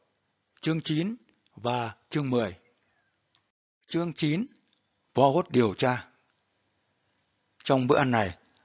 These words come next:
có thêm một vị khách nữa, ông Hammond, luật sư riêng của gia đình Ackroyd. Đó là một người đàn ông thấp, vẻ mặt khô khan, song ông ta có cặp mắt rất sắc. Trước bữa ăn, Poirot kéo Hammond sang một bên.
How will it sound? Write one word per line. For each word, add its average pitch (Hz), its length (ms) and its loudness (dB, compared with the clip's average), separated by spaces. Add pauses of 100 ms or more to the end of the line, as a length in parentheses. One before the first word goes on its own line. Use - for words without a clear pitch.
(100)
có 123 200 2
thêm 160 200 2
một 117 120 2
vị 110 140 2
khách - 180 -2
nữa, 160 280 0 (580)
ông 135 200 0
Hammond, 135 420 2 (720)
luật 123 160 4
sư 165 240 2
riêng 156 220 0
của 110 80 -4
gia 147 140 2
đình 107 240 -2
Ackroyd. 123 400 -4 (840)
Đó 143 240 4
là 190 80 0
một 139 120 0
người 127 160 0
đàn 117 180 0
ông 165 180 0
thấp, 247 180 -2 (440)
vẻ 127 160 2
mặt 127 220 -2
khô 208 180 4
khan, 196 240 -4 (400)
song 156 220 -2
ông 147 120 -2
ta 135 240 -2
có 123 120 -2
cặp 104 180 -6
mắt 127 180 -6 (120)
rất 151 160 -6
sắc. 165 180 -6 (1400)
Trước 190 180 0
bữa 147 120 0
ăn, 127 180 -6 (560)
Poirot 127 340 0
kéo 123 220 0
Hammond 123 380 -4
sang 110 160 -8
một 90 100 -14
bên. 123 180 -4